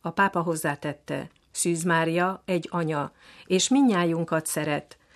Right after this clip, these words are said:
de nem postai iroda vezető, aki naponta üzeneteket küld.” Ezek a hírek eltávolítanak bennünket az evangéliumtól, a Szentlélektől, a békétől és a bölcsességtől, Isten dicsőségétől, Isten szépségétől.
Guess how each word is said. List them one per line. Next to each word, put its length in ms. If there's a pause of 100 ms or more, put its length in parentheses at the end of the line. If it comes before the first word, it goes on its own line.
(180)
de 220
nem 240
postai 600
iroda 320
vezető, 600
aki 260
naponta 680
üzeneteket 720
küld.” 400 (560)
Ezek 320
a 60
hírek 600
eltávolítanak 880
bennünket 560
az 100
evangéliumtól, 1040
a 200
Szentlélektől, 920
a 160
békétől 680
és 200
a 100
bölcsességtől, 960 (280)
Isten 420
dicsőségétől, 1200
Isten 360
szépségétől. 1080